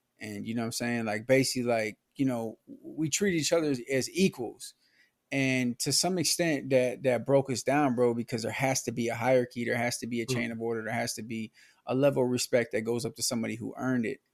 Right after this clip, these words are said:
Speaker 1: And I think that got lost a little bit, you know, with some of the younger members,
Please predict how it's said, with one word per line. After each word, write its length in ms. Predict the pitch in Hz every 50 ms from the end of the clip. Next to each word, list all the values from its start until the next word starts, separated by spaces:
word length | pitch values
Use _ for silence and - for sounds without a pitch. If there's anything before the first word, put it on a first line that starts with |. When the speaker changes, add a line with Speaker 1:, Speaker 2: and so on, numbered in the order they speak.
| _ _ _ -
Speaker 1:
And 200 | 135 123 120 120
I 100 | 120 135
think 240 | - - 160 147 143
that 100 | 147 131
got 240 | 127 127 123 120 117
lost 480 | 127 131 127 113 104 - - - - -
a 40 |
little 200 | 127 117 113 113
bit, 280 | 107 107 110 104 113 - _
you 140 | - 131 120
know, 180 | 120 120 123 127
with 260 | 123 120 131 127 -
some 220 | - - 196 190
of 60 | 175
the 60 | 160 160
younger 280 | 151 165 165 151 147 139
members, 600 | 139 151 151 143 120 104 - - - - -